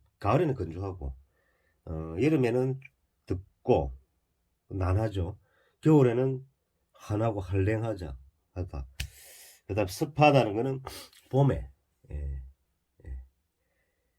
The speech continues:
어, 조화에 의하여 이루어지지-, 지듯이 사주도 난조 및 한습의 조합을 따라서 사주가 가하게 한습, 난자면 한난조습을 조화시키는 육신이 필요합니다.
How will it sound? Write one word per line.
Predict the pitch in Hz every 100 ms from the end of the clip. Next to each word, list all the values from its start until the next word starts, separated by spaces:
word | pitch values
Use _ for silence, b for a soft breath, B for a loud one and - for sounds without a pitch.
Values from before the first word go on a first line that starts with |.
| _ _
어, | 87 80 73 71 67
조화에 | - 101 110 120
의하여 | 101 95 92 90 73 67
이루어지지-, | 71 104 110 92 90 90
지듯이 | 73 85 92 - 117 95 69
사주도 | - 90 87 123 143 170 b b b b b b _
난조 | 85 87 95 117
및 | 123 -
한습의 | - 98 92 - 113 110
조합을 | 85 82 - 71 64 -
따라서 | 123 131
사주가 | - 107 131 131 - _
가하게 | 85 85 123 147 -
한습, | - 95 92 - 90 - b b b b b -
난자면 | 82 82 104 98
한난조습을 | 90 101 117 131 143 - 110 131
조화시키는 | 131 90 92 - 104
육신이 | 98 - 101 131
필요합니다. | - 87 71 69 67